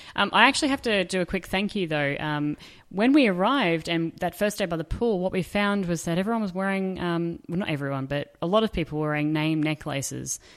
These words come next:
Now, there is a person there who actually, um, does create the name necklaces, but you have to give this particular individual three naked hugs.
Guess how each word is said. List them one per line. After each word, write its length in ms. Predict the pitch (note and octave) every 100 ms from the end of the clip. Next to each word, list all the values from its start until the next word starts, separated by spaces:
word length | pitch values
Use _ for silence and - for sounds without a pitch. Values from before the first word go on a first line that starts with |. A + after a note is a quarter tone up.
| -
Now, 260 | F3 F3 E3+
there 160 | E3 E3+
is 120 | E3
a 40 |
person 380 | - A3+ A#3 F#3+
there 160 | D#3+ D#3
who 100 | D#3
actually, 480 | - - D#3 D3 C#3+
um, 280 | C#3+ C#3+ C#3 - - - - E3
does 320 | E3 E3 D#3+
create 580 | - - D#3 D3+ F#3 - F3
the 60 |
name 200 | E3+ E3+ E3+
necklaces, 500 | E3+ G3+ G3+ A#3 G3+
but 100 | F3
you 100 | E3+
have 120 | G#3+
to 60 | A3+
give 160 | G3+
this 120 | E3+ -
particular 520 | - - F3+ F#3 E3
individual 500 | D#3+ D3+ D#3+ D#3+ D3+
three 280 | - F3 D#3+
naked 320 | D#3 D3+ C#3+
hugs. 480 | C3+ F3 D#3 C3+